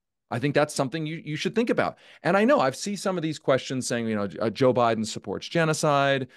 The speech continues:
Joe Biden this, Joe Biden that." I don't, I don't dispute any of, I don't dispute the criticism of Biden's foreign policy. I don't dispute the, eh, the, the substantive criticism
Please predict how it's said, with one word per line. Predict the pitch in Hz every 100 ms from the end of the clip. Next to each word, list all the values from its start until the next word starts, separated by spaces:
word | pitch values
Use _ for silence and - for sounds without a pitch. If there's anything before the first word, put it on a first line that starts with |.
| _ _
Joe | 120 104
Biden | 101 101 98 98 98
this, | 165 156 -
Joe | - 107
Biden | 101 92 90 95
that." | 123 135 139 - _ _ _ _ _ -
I | 127
don't, | 214 226 _
I | 113
don't | 156
dispute | 180 - - 196
any | 175 233 214
of, | 110 _ _ _ _ -
I | - 135
don't | 175
dispute | 185 - 196 196 - _ _
the | -
criticism | 139 185 196 147 120 110
of | 98
Biden's | 107 104 101 101
foreign | - 101 92
policy. | 101 82 80 87
I | 87
don't | 123 - -
dispute | 135 - 190 208
the, | - 123 113 - - -
eh, | 80 123 98 82 87
the, | 120 127
the | 110 117 113
substantive | - 120 - 123 107 -
criticism | 127 107 - 98 95 90